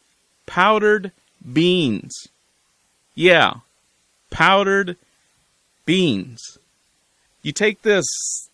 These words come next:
stuff, you add hot water to it, mix it up, and five or ten minutes later, you get beans. I'm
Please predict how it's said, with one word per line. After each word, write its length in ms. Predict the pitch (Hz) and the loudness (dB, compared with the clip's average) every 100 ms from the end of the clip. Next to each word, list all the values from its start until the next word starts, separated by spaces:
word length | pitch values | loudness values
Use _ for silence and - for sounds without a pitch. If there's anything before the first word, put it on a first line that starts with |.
| _ - | _ 2
stuff, 360 | 143 160 113 - - - | 6 6 6 0 -20 -8
you 140 | 135 | -2
add 220 | 127 170 | 4 4
hot 240 | 156 180 - | 4 0 0
water 340 | 113 165 185 | 2 4 4
to 240 | - 123 143 | 0 0 0
it, 80 | |
mix 320 | 117 143 - 143 | 2 -2 -2 0
it 80 | |
up, 260 | 180 165 - | 2 2 2
and 460 | 127 123 113 107 101 | -2 0 -2 -4 0
five 220 | 139 156 | 2 2
or 60 | |
ten 180 | 143 170 | 2 0
minutes 240 | 160 151 - | 0 -4 0
later, 280 | 156 156 | 0 2
you 200 | 131 139 | 2 0
get 320 | 143 120 135 _ _ _ _ - | -2 0 0 _ _ _ _ 0
beans. 760 | 160 220 208 117 90 - - _ _ _ _ _ _ _ _ _ _ _ _ _ | 2 2 0 -2 -4 -14 -20 _ _ _ _ _ _ _ _ _ _ _ _ _
I'm 160 | - 370 | 2 2